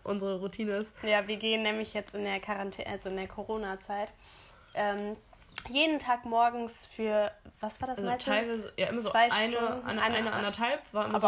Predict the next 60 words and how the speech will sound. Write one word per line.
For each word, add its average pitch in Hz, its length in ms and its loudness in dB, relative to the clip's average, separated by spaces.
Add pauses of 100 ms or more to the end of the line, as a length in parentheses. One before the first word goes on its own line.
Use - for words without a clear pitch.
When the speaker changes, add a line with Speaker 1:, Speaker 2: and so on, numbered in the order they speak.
Speaker 2:
auch 202 40 4
mal 202 160 6
Speaker 1:
Durchschnitt, 427 160 0
Speaker 2:
zwei. 202 360 8
Speaker 1:
aber - 100 6
auch 285 200 4
immer 320 160 2
zwei, 254 360 -2
so. 262 260 -4
Speaker 2:
<laughs> 247 40 -12 (300)
Äh, - 40 -6
Stunden 254 340 -2
spazieren 277 680 0 (360)
morgens, 226 580 2
das 220 220 -6
ist, 226 180 -16
das 208 200 -2
tut - 180 -8 (100)
richtig 285 480 -4
gut 262 320 -6
und 202 220 -8 (100)
Speaker 1:
Mhm. 226 220 -2
Speaker 2:
da - 60 2
ist 226 140 -2
es 226 140 -8
noch 208 120 -2
nicht 208 180 -6
so 294 400 2 (140)
voll. 247 260 6
Wir 233 80 -4
haben 220 140 -4
hier 202 140 -6
ein 190 120 -4
Feld 269 420 0
in 254 120 -8
der 240 100 -2
Nähe, 233 380 -4
das 214 180 -10
ist - 160 -10
da 214 80 0
richtig 220 500 -8
schön 233 180 -4
Speaker 1:
Wir 190 60 2
waren 185 120 4
Speaker 2:
mit 180 120 0
Speaker 1:
aber 214 60 2
Speaker 2:
der 214 60 2
Speaker 1:
auch 202 40 -2
in 202 60 -4
der, 240 100 4
Speaker 2:
Sonne. 247 140 0
Speaker 1:
in 247 80 0
der 247 160 -2
Innenstadt 208 400 -10
und 208 180 -12
so. 226 180 -12 (120)
Speaker 2:
Genau, 233 380 4
und - 60 -6 (140)
dann, 202 200 4
Speaker 1:
Teilweise. 196 220 2